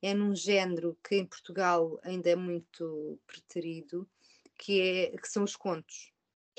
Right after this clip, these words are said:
E os contos da Tiolinda são incríveis. E quando se fala em literatura lusófona, fala-se muito dos contos da, da Clarice Lispector,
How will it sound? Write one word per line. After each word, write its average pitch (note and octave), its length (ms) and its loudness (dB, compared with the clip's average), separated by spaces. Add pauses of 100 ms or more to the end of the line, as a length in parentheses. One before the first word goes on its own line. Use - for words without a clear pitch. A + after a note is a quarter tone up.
(380)
E F3 540 -2
os G3+ 160 -4
contos G#3 340 2
da G3 120 0
Tiolinda F3+ 640 -2
são E3+ 540 -4
incríveis. E3 760 -6
E F3 60 -12
quando G3 220 -4
se - 160 -10
fala F3+ 280 4
em F3 80 -2
literatura F3 560 -4
lusófona, E3 840 -2
fala-se E3 400 -2
muito D#3+ 160 -10
dos E3 140 -10
contos - 440 -6
da, D#3 400 -6
da D#3 80 -4
Clarice D3+ 460 -6
Lispector, D#3+ 840 -2